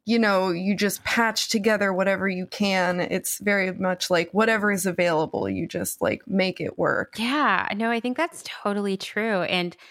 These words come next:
Speaker 2: it's more individual and creative.
Speaker 1: Totally, because it's, like, what is in your surroundings? Like, use that however you can. It's, it's very, like,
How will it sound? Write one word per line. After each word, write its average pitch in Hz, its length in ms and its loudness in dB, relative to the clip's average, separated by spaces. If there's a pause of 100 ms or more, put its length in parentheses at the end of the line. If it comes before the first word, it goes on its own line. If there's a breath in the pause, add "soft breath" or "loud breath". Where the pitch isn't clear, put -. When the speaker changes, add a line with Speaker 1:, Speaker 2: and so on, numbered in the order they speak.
(240 loud breath)
Speaker 2:
it's 214 220 -2
more 233 380 2 (200)
individual 185 720 0
and 151 180 -4
creative. 160 720 -4
Speaker 1:
Totally, 247 540 4
because 208 340 2
it's, 233 200 0
like, 220 200 2 (160)
what 233 300 4
is 254 160 2
in 233 240 2
your 214 420 2
surroundings? 202 1040 0
Like, 175 400 0 (500 soft breath)
use 226 440 2
that 208 380 2 (840)
however 214 520 4
you 190 200 -2
can. 180 500 0
It's, - 380 -4
it's 180 220 -4
very, 190 340 0
like, 175 480 -2